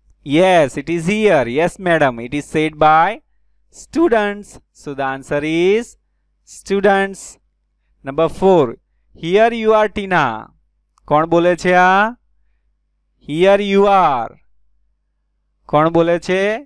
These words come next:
Here you are, Tina. It is here. Yes, here you are, Tina. It is said by Rehan. So the answer is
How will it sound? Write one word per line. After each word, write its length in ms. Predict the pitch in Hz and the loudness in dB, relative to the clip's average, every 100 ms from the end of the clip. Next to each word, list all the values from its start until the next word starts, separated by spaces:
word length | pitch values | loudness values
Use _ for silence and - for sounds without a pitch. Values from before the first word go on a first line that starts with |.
| _ - | _ -8
Here 300 | 156 185 208 | 0 2 2
you 200 | 196 190 | 2 2
are, 160 | 202 202 | 2 -2
Tina. 340 | - 202 202 170 | -6 -6 -2 -2
It 120 | 147 | -2
is 160 | 170 156 | -6 -4
here. 420 | 160 185 185 135 113 _ _ | 0 2 2 2 -4 _ _
Yes, 540 | 131 143 175 175 131 - | -8 -4 0 0 -2 -6
here 320 | 139 160 170 | -4 -2 0
you 200 | 170 170 | 2 2
are, 140 | 175 | 2
Tina. 340 | 165 165 165 135 113 | 0 -4 0 0 -2
It 120 | 120 139 | -6 -8
is 120 | 139 | -8
said 340 | - 151 151 | -4 -4 -4
by 420 | 151 160 180 233 - _ _ _ _ _ - | 0 2 2 -2 -10 _ _ _ _ _ -10
Rehan. 600 | 156 196 185 196 196 180 | -2 0 0 -2 -6 -10
So 200 | 165 143 | -10 -4
the 100 | 143 | -4
answer 340 | 139 135 147 | -4 -6 -4
is 440 | 151 175 180 - | -2 -2 -4 -14